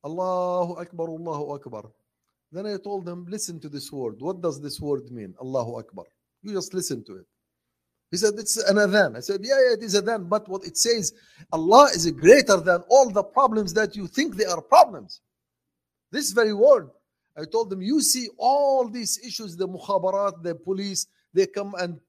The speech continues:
pick this and select that and throw in jail here, and they, uh, dilute this issue, and, uh, the media makes all, all of these are big, big, big, big events. But Allah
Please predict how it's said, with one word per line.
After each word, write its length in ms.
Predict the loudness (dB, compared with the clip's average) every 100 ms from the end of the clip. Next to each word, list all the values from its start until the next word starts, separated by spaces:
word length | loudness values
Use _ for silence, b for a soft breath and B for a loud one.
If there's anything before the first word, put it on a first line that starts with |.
| _
pick 220 | -4 -4 -4
this 340 | -4 -2 -6
and 160 | -6 -8
select 340 | -6 -8 -8
that 180 | -8 -8 -10
and 220 | -18 -8
throw 220 | -2 -2
in 100 | -2
jail 260 | -6 -6 -8
here, 280 | -8 -8 -8 b b b
and 160 | -8 -4
they, 260 | 0 0 -2 -12 _ -8
uh, 160 | -8
dilute 600 | -2 0 0 0 -4 -4
this 260 | -10 -10 -10
issue, 340 | -12 -10 -10 -12
and, 200 | -14 -18 -18 -14 -14
uh, 80 | -12
the 140 | -10
media 500 | -2 -2 0 -4 -4
makes 320 | -4 -6 -8
all, 260 | -12 -14 -14 _ _
all 180 | 0 2
of 80 | 0
these 200 | -2 -2
are 100 | -4
big, 380 | -4 -4 -4
big, 220 | -8 -6 -2
big, 220 | -4 -2
big 200 | -4 0
events. 380 | 0 0 -4 -10 -16 _
But 120 | -6 -2
Allah 560 | -4 2 6 6 6